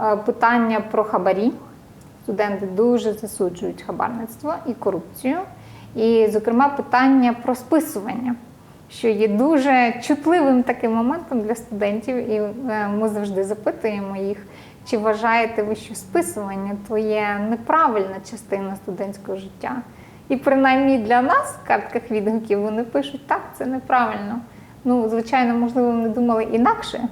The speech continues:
перед тим, як прийшли на семінар, але оскільки Маркус дуже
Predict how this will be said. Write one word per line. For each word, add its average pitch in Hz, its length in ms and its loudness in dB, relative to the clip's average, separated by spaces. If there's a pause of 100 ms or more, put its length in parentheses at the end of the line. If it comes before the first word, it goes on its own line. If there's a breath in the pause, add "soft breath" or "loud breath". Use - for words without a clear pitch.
(300)
перед 220 280 2
тим, 220 180 -2
як 214 180 -6
прийшли 220 340 -4
на 240 140 0
семінар, 233 680 -2
але 214 380 -2 (420 loud breath)
оскільки 240 420 -8
Маркус 240 560 -4 (120)
дуже 233 400 0